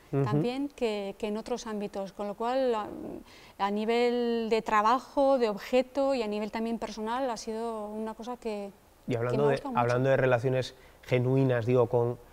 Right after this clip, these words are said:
Speaker 1: con políticos de otros partidos, la típica pregunta que se suele hacer en estas entrevistas que hacen, ¿no? Eh, "¿con quién te irías a tomar una caña?", que dicen.
Speaker 2: Ah.
Speaker 1: Yo, yo me iría, <laughs> te, te, yo me iría con Iturgaiz, pero te digo que con Iturgaiz porque a mí me gusta tomarme cañas con quien puedo,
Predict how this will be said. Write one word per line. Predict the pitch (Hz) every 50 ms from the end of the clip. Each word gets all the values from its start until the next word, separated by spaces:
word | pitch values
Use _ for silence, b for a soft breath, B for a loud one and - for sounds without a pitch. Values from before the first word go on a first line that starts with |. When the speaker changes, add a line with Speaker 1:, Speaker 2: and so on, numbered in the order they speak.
| b b b b - - - -
Speaker 1:
con | - 127 123 120 120 123 123 120 120 120 - - - - -
políticos | - 131 127 123 123 127 131 123 113
de |
otros | 123 120 127 120
partidos, | - - 127 117 - 139 135 143 151 147 - b b b b b - -
la | 127 117
típica | 123 123 117 127 - 131
pregunta | - 123 123 127 131 131
que | 120 117
se | 107 107
suele | 107 127 127
hacer | 113 127 123
en | 123 123
estas | 120 110 - 120 -
entrevistas | 120 113 117 117 117 117 - - 113 -
que | -
hacen, | 117 107 113 107 110
¿no? | 117 151 b b b b b b b b -
Eh, | - 120
"¿con | - 127 117
quién | 110 139 131
te | 123 143
irías | 143 147 127 131
a |
tomar | 127 135 135 135 143
una | 143 135 117
caña?", | - 117 107 107 107 110 107
que | 113
dicen. | 117 113 113 - 92 -
Speaker 2:
Ah. | B B B B B B -
Speaker 1:
Yo, | 131 135 143 156 - - -
yo | 139 131 135 143
me | 156 156
iría, | 151 156 160 170 175 -
<laughs> | - 123
te, | 127 123 131
te, | 117 117 151 147 - - 147 151 156 B B B B B B -
yo | - 139 143
me | 156 160
iría | 175 196 180
con | 160 147
Iturgaiz, | 135 120 131 131 123 160 160 170 196 - -
pero | - 123 127 120 120 B B B B B
te | - -
digo | 131 143 147
que | 156
con | 151 170 165
Iturgaiz | 160 147 160 160 156 160 165 156 151 B B B B B
porque | - 131 120 110 - 120 113
a | 113
mí | 117 131
me | 135
gusta | 139 139 - 147 127
tomarme | 123 117 - - 123 131
cañas | 120 127 135 139 -
con | - 127
quien | 110 110 107
puedo, | - - 131 127 127 131 135 - - -